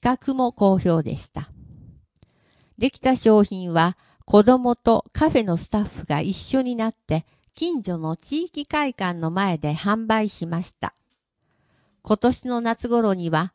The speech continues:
上階にあるグループホーム、サボテンの花の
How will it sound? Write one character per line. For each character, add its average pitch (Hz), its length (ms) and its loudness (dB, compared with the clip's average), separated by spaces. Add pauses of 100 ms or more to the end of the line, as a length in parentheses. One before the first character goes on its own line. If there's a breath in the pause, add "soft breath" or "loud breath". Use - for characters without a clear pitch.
(120)
上 233 280 6
階 254 300 0
に 233 160 -4
あ 202 140 0
る 160 180 0
グ 185 180 2
ル 254 60 2 (120)
ー - 20 -4
プ - 180 -2
ホ 220 260 0
ー - 20 -8
ム、 156 320 -10
サ 220 240 0
ボ 262 140 0
テ 277 180 -2
ン 262 100 -8
の 254 100 -2
花 220 320 -6
の 160 200 -8